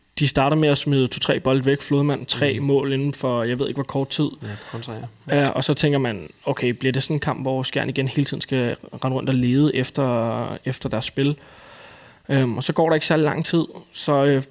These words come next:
Speaker 1: begynder de at få styr på, at det er et enormt fladt Kolding-forsvar, og så får de sat Tange i nogle af de her situationer, hvor han er dygtig.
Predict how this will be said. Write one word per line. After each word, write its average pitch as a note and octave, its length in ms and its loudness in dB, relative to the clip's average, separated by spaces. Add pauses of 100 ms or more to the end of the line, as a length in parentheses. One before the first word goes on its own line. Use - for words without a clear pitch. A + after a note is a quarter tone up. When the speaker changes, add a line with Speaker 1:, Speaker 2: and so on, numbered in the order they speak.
(100)
Speaker 1:
begynder D3+ 280 2
de D3 80 0
at D#3 60 2
få - 120 -2
styr D3+ 220 2
på, D3 240 2
at - 240 -4
det - 180 2
er A#2 80 4
et A2+ 100 0
enormt C3+ 460 2
fladt - 320 0
Kolding-forsvar, C3 600 0
og C3+ 100 -2
så C#3 100 0
får C#3 140 0
de C3 120 2
sat C#3 200 2
Tange C#3 320 0
i D3+ 40 4
nogle C3+ 180 2
af C3+ 60 2
de C3 60 0
her B2 60 2
situationer, B2 480 0
hvor B2 120 2
han B2 100 2
er A#2 40 -2
dygtig. C#3+ 420 -2